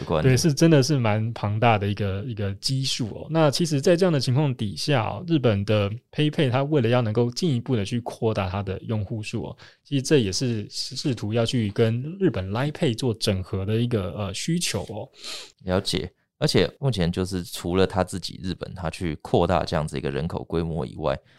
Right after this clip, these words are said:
Speaker 1: 最近还有一些消息指出啊，就是 PayPay 它这个母公司好像叫 Z Holding，它好像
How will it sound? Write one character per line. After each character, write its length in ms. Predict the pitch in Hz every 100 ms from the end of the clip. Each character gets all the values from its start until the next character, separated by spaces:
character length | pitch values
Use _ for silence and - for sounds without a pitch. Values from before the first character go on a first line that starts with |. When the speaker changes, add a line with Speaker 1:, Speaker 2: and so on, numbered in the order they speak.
| _
Speaker 1:
最 160 | - 147
近 160 | 139
还 80 | 104
有 140 | 82 67
一 20 |
些 100 | 92
消 280 | - 87 87
息 160 | -
指 180 | 69 -
出 260 | - - 85
啊， 120 | 82
就 120 | -
是 120 | 90
PayPay 420 | - 98 95 117
它 180 | 85 87
这 120 | 85
个 200 | - 64 -
母 160 | 78 69
公 220 | 80 87
司 100 | 90
好 140 | 90
像 100 | -
叫 220 | 82 90 85
Z 220 | 90 90
Holding， 420 | 87 82 82 -
它 140 | 90 87
好 100 | 80
像 220 | 90